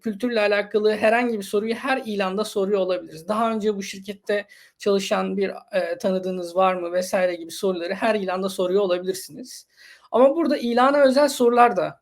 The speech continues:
sisteme tanımlayabileceğiz. Bu, bunu yaptığımızda şu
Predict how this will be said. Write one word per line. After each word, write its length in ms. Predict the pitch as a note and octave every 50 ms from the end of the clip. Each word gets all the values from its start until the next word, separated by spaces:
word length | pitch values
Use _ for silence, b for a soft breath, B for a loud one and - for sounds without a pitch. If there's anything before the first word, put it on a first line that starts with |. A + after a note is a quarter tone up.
| _ _
sisteme 480 | _ - - F#3+ - - F#3 E3+ D#3+ D#3
tanımlayabileceğiz. 1000 | - E3 D3+ D#3 D3+ D3 D3+ D3 D3 D3 D3 C#3+ C#3+ - - D#4+ D#4+ - - b b b b b b b b b b -
Bu, 320 | A#3 C4 F#4 A4+ - _ _ _ _ _ _ _ -
bunu 200 | B3+ A#3 C4+ C#4+
yaptığımızda 600 | D4 C#4 C4 C4 - C4 B3+ B3+ C4 C4+ D4+ D4
şu 460 | C#4+ - - C#4+ C#4 - - -